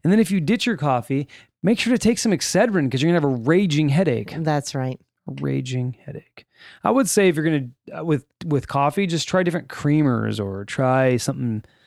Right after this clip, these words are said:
Speaker 1: different way of preparing it or something like that. Are we missing some stuff in the
Speaker 2: A-,
Speaker 1: chat?
Speaker 2: Amy says, she, "I have a tool for you, Mindy."
Speaker 1: Mm. Ooh.
Speaker 2: Uh, what could it be?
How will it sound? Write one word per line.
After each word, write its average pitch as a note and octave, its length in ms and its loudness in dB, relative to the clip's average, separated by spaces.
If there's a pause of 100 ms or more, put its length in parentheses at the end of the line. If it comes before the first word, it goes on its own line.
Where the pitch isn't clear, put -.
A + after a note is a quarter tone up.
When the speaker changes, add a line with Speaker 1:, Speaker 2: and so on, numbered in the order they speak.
(140)
Speaker 1:
different C3+ 260 0
way B2 100 2
of A2+ 100 -2
preparing B2 600 -4
it - 260 -12
or A#2 60 -12
something A#2+ 240 -12
like A#2+ 100 -10
that. D3+ 80 -2
Are G3+ 60 2
we D4 80 2
missing C#4+ 280 2
some B3 140 0
stuff A3+ 260 0
in A3+ 60 -2
the G#3 80 2
Speaker 2:
A-, - 40 0
Speaker 1:
chat? G#3 200 2
Speaker 2:
Amy D4+ 220 4
says, D4+ 240 -2
she, B3+ 100 -2
"I F#3+ 140 0
have A3+ 160 2
a G#3 60 0
tool A#3 640 -2
for - 220 -4
you, G3+ 260 0
Mindy." C#3 280 -2
Speaker 1:
Mm. B3+ 400 6 (180)
Ooh. C3 360 4 (180)
Speaker 2:
Uh, C3+ 120 -4
what D#3+ 280 -4 (320)
could D3+ 200 -4
it G#3 140 -6
be? C3 340 -8